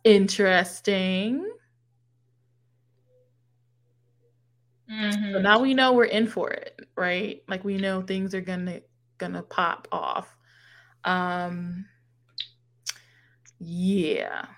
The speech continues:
Speaker 1: And so enters our main character from the first, uh, I guess the first in this little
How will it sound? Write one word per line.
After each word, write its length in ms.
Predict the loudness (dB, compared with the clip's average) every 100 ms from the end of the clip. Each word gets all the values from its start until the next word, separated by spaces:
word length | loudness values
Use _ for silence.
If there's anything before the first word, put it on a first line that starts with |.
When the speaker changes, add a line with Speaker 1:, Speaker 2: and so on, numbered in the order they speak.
| _ _
Speaker 1:
And 160 | -4 -4
so 540 | 2 6 8 8 4 2
enters 920 | 0 0 0 2 2 2 0 -2 -2 4
our 400 | 6 6 2 0
main 220 | -2 -2
character 440 | 0 -2 -2 -4 -4
from 260 | -4 -2
the 220 | -2 -4
first, 680 | -4 0 0 0 -6 -16 -20 -20 _ _ _ _ _ -2
uh, 260 | 0 2 0
I 80 | 2
guess 380 | 6 6 4 -6 -4
the 60 |
first 420 | 4 8 8 8 6
in 160 | 6
this 220 | 6 2 0
little 440 | 0 0 -2 -6